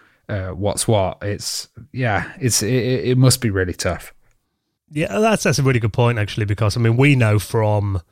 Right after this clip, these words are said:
Speaker 2: having done a Kickstarter recently, and, you know, we're doing our own book, which, which is going very well, if you know, people have been asking. Um, but we know the cost of everything. Since we ca-, first came up with the idea eighteen months ago,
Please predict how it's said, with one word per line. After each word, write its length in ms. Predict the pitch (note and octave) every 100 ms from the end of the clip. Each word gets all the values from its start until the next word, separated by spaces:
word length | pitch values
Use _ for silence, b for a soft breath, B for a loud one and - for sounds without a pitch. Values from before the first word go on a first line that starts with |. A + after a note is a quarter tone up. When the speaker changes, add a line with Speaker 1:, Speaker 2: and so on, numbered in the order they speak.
| _ _ _ _
Speaker 2:
having 280 | - G#2 G#2
done 360 | A2 G2+ F#2 - _
a 80 | A#2+
Kickstarter 460 | - B2 - A#2 G#2+
recently, 440 | A2+ - - A2
and, 140 | G#2+ G#2+
you 60 |
know, 120 | A2+
we're 80 | G#2
doing 180 | A2+ A2+
our 140 | G#2+
own 140 | A2 G2+
book, 340 | A2+ C3 - -
which, 240 | G#2+ - -
which 180 | A#2+ -
is 80 |
going 180 | G#2 G#2
very 140 | G#2+ G#2+
well, 180 | G#2+
if 100 | B2
you 40 | A#2+
know, 80 | G#2+
people 220 | A#2 A2+
have 80 | A2+
been 120 | A2+
asking. 340 | A2+ - B2+ B B B B -
Um, 520 | A2 G#2 G#2 G#2 A#2 - _
but 160 | C3+
we 160 | D3 C#3
know 140 | C3
the 120 | A#2+ A2+
cost 300 | C#3+ A#2+ A#2
of 100 | -
everything. 460 | A#2+ A2+ G2+ G2+ G2
Since 240 | D#3+ C3+
we 60 | C#3
ca-, 140 | - -
first 220 | C#3+ -
came 120 | B2+
up 80 | B2
with 100 | A2+
the 60 | A2
idea 300 | G#2 A2+ G#2+
eighteen 260 | G#2+ A2+
months 220 | A2 B2 -
ago, 340 | G#2 F#2+ F2